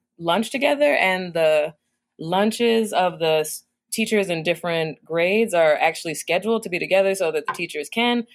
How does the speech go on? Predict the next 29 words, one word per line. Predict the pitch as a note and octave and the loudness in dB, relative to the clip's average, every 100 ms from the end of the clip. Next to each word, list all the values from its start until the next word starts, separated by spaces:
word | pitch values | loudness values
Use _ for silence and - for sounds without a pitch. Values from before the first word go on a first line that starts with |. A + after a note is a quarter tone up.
| _ - | _ -2
like, | A4+ F#3+ | 0 2
bond | F3 G#3+ A3 G#3+ | 2 4 4 4
unofficially, | G3+ G3 G#3+ G#3+ A#3 | 2 2 -2 0 0
but | G3 F#3 | 4 4
also | G#3+ G#3+ G3+ | 2 4 4
we | G3 | 2
can | A3+ A#3+ A#3 | 0 0 0
just | B3 - - | -4 -6 -4
talk | E3+ G#3 A3+ | 2 2 0
shop | - A#3+ A#3 | 0 0 0
sometimes | - E3+ E3+ D#3+ D3+ D3+ | -4 -6 -2 0 0 -4
and | D3+ | -2
say, | D#3+ | 0
"This | D#3+ G3 | 0 -2
kid's | - A3+ A3 | -2 -2 0
giving | A#3 A#3 | -2 0
me | A#3 | -2
trouble. | B3+ A#3 E3+ | -2 0 2
What | D#3 E3 | 2 0
do | |
you | G#3+ | -2
think | A3+ A3+ | -4 -6
about | A3 A3 G#3+ | -2 -2 -2
this? | G#3+ G#3+ G3 _ - - | 0 0 -2 _ -20 -2
What | G3 A3 | 0 2
happens | A3 A#3 A#3 A#3 A3 - _ - | 0 0 0 0 0 -6 _ -4
in | G3+ | -2
your | F#3+ C#4 | 2 0
class?" | C#4 - - - | 0 -4 -4 -8